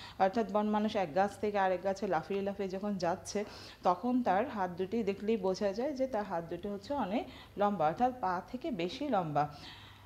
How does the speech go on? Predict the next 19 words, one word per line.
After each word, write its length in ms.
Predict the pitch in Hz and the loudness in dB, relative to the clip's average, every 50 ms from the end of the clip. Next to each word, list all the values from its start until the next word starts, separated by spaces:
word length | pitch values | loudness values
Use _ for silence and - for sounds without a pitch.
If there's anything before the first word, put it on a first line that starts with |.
| - - | -2 2
আহ, 140 | 208 208 208 | 2 4 4
তারপরে 720 | 240 254 247 247 262 262 254 254 262 254 254 254 254 254 | 4 4 4 4 2 4 6 6 8 8 8 8 8 6
যদি 260 | 233 240 247 226 254 | 4 2 2 2 0
খেয়াল 300 | 254 254 240 240 233 233 | 0 2 4 4 4 4
করো 260 | 233 - 240 277 370 | 4 2 2 2 2
যে 160 | 320 294 285 269 | 2 2 2 0
করটি 500 | - - 220 214 214 220 226 220 277 269 | 4 6 6 6 8 6 4 2 0 2
যেটা, 360 | 214 214 185 - 233 269 311 | 2 2 2 2 2 0 0
সেটা 280 | - - 220 214 233 | 0 -2 0 0 0
অক্ষিকোটরে 640 | 214 208 214 - 240 226 - 240 233 240 240 233 247 | 0 0 -2 -2 -4 -2 0 -2 -2 0 0 2 4
অনেক 500 | 214 - 165 175 180 190 220 240 - - | 4 6 4 4 4 2 -2 -2 -2 -4
উপরে 280 | 190 190 208 220 220 | -6 -4 -4 -2 0
ওঠার 260 | 226 226 226 233 233 233 | 0 0 0 -2 -4 -2
কারণে 380 | - 214 202 202 214 233 285 294 208 | 0 0 0 2 2 2 2 2 2
বড় 280 | 165 170 175 180 214 240 | 2 2 4 4 4 4
মস্তিষ্ক 640 | 226 202 175 180 - - - 202 214 - - - 240 | 4 2 0 -2 -4 -6 -6 -6 -6 -4 -4 -4 -4
ধারণ 340 | 214 196 190 185 185 214 240 | -4 -2 -2 0 0 0 0
সম্ভব 440 | 233 - 190 175 175 185 214 262 247 | 0 -2 -4 -4 0 0 0 0 2
হয় 260 | 226 190 185 196 233 | 2 4 4 4 4